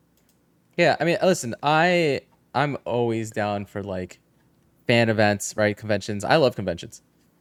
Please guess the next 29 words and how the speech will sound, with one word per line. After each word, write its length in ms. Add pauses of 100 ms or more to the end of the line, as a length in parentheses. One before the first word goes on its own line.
You 80
know, 100 (680)
we're 180
going, 240
we're 240
going 120
to 60
Gen 200
Con 240
in 80
August. 460
I'm 120
already 200
thinking 260
about, 480 (240)
you 100
know, 360 (100)
I, 180
I'm 280 (280)
trying 360
to 80
recruit 440
a 120
ton 420
of 140
people 500 (560)
for 720
pax 260
Unplugged 520